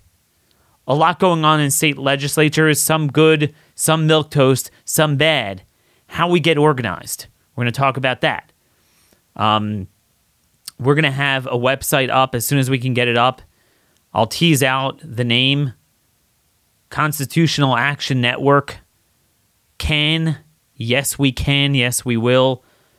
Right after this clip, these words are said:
Basically organizing people into state strike force teams, Liberty Strike Force teams. You get maybe ten of you in a state,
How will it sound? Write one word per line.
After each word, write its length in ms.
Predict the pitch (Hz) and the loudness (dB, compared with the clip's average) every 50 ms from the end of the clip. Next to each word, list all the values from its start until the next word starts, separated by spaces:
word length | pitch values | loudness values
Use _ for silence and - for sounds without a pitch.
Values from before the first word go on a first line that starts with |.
| _ _ _ _ - | _ _ _ _ -4
Basically 580 | - 151 160 151 156 156 156 151 147 139 135 - | -2 -2 -2 -2 -4 -4 -2 -2 -2 -2 -2 -2
organizing 920 | - 151 160 156 131 147 139 123 120 120 120 110 104 120 117 113 113 110 | 0 2 2 2 2 0 0 0 0 -2 -2 -2 -2 -2 -2 -2 -2 -4
people 480 | - - 139 135 120 - 123 120 120 - - | -6 -4 -4 -4 -2 0 0 0 0 -2 -4
into 340 | 131 123 123 117 - 117 104 | -6 -6 -4 -4 -6 -6 -6
state 480 | - - - - 135 139 139 - - | -6 -4 -4 -2 -2 -2 -4 -6 -14
strike 460 | - - - - 123 127 131 120 - _ _ _ - | -16 -10 -6 -2 -2 -2 -2 -4 -6 _ _ _ -14
force 320 | - - 131 131 123 117 | -4 0 2 2 2 2
teams, 360 | - - 135 135 139 135 123 - | 0 0 0 0 0 0 0 -2
Liberty 260 | 120 127 139 135 120 | 0 0 0 0 -2
Strike 300 | - - 131 120 117 - | -2 -2 -2 -2 -2 -2
Force 280 | - 131 123 117 - | -2 -2 -2 -2 -2
teams. 440 | - - 135 135 131 127 123 120 - _ _ _ _ _ _ _ _ _ _ _ _ _ | -4 -8 -8 -6 -6 -8 -8 -10 -12 _ _ _ _ _ _ _ _ _ _ _ _ _
You 100 | - 127 | -8 -6
get 260 | 135 113 127 - - _ - | -4 -2 -4 -4 -6 _ -8
maybe 300 | - 131 135 120 117 104 | -4 -2 0 0 0 -2
ten 220 | - - 151 156 | -2 0 2 2
of 100 | 151 135 | 2 2
you 140 | 143 151 147 | 2 2 2
in 40 | 143 | 0
a 60 | 135 | 0
state, 460 | - - - 143 139 139 139 131 - | -2 -2 -2 -2 -2 -2 -4 -6 -10